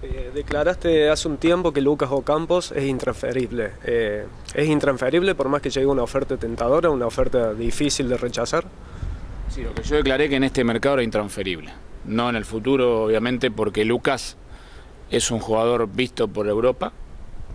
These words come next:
Speaker 2: Y como gran jugador de fútbol argentino, tanto Lucas como otros de otros equipos, obviamente algún día van a tener destino europeo.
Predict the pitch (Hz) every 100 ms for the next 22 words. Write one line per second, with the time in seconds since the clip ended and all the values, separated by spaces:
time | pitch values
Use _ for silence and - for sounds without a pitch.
0 | - - 92 110 107 120 131 - 120 123
1 | 113 120 117 107 107 135 143 110 - 104
2 | 101 113 127 107 - 107 123 - 104 107
3 | 110 110 113 120 151 160 - - - -
4 | - - - 147 139 170 127 113 139 165
5 | 110 101 104 95 - 104 120 143 80